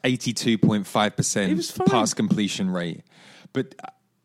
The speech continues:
Speaker 1: that's why it's gonna be quite interesting seeing how the team evolves, um, as the year goes on, because Ceballos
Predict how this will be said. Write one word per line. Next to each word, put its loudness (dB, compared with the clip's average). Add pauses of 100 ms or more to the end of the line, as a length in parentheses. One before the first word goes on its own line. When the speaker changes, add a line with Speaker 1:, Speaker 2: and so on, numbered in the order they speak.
(160)
Speaker 1:
that's -2
why 4
it's -2
gonna 0
be 0
quite -2
interesting -4
seeing 0
how -4
the -10
team 0
evolves, -4
um, -12
as -14
the -10
year -6
goes -8
on, -6 (200)
because -4
Ceballos 0